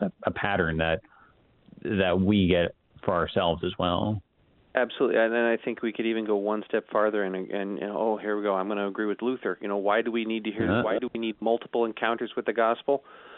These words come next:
Speaker 2: Why do we need to be reminded of the gospel?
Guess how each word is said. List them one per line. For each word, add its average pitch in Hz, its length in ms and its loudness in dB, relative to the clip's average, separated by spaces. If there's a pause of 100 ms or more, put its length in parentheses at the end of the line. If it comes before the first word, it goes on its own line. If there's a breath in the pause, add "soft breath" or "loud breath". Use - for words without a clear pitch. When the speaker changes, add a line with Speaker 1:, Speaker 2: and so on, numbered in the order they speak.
(240 loud breath)
Speaker 2:
Why 110 120 4
do 120 120 2
we 120 80 2
need 117 160 -2
to 107 60 -6
be 107 120 -4
reminded 104 540 -2
of 113 80 -4
the 113 80 -2
gospel? 120 520 0